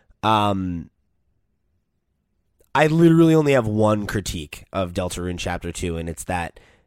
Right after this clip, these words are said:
uh, there's a character in Chapter one who is a, is a, a, a major supporting character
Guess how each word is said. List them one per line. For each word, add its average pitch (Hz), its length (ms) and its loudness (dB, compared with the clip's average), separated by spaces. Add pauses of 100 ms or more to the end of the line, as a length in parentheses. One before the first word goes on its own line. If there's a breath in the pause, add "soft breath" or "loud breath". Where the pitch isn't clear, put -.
(120)
uh, 90 400 -4 (100)
there's 107 220 -2
a 98 60 -8
character 104 880 -2
in 95 340 -6
Chapter 98 320 -4
one 113 720 0 (340 soft breath)
who 113 420 0
is 101 180 -6
a, 101 160 -6
is 101 240 -4
a, 92 140 -4 (720 soft breath)
a, 120 220 -2
a 127 100 -2
major 170 480 2
supporting 208 500 2
character 208 600 2